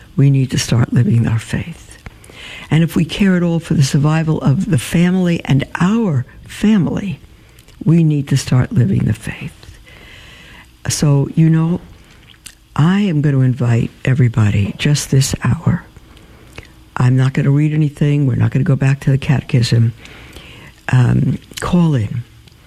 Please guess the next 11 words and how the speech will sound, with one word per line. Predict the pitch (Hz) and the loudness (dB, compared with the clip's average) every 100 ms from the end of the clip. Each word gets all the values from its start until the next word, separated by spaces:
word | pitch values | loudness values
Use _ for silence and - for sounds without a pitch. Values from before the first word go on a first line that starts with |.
| - - _ - _ _ - | -20 -20 _ -20 _ _ 0
with | 143 143 - - | 0 0 -4 0
anything | 202 285 277 226 208 | 2 2 0 -2 2
on | 165 156 | 2 2
your | 151 | 2
heart | 151 - 123 113 - | 0 0 2 0 -2
of | - 123 | -4 -4
how | - 147 | -2 0
to | 139 | 2
live | 131 127 - | 2 0 -2
the | 127 | -4
faith. | - 104 196 - - | -2 -2 -2 -6 -18